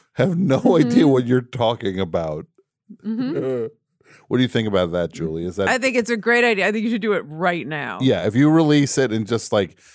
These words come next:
Speaker 1: "Here's a P S A," and, like, for more, uh, like, "You want this explained?"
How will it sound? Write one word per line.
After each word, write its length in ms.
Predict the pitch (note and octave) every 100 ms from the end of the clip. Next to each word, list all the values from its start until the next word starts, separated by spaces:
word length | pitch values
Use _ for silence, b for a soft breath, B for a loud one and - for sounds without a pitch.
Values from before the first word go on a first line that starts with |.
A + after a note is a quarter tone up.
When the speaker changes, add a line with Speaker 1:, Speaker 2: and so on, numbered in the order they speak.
| b
Speaker 1:
"Here's 300 | b C3+ C#3+
a 80 | C#3+
P 260 | B2+ D3+ C#3
S 180 | B2+ B2+
A," 200 | A#2+ A2+
and, 120 | G#2
like, 180 | G2+ F2
for 180 | - F#2+
more, 320 | G#2 A2 G#2+ G#2 G2
uh, 60 |
like, 240 | F#2 F#2+ D#2+
"You 120 | F2+
want 300 | G#2 A2+ A2+
this 180 | A#2 A2
explained?" 680 | F2 - C#3 C#3 C#3+ C3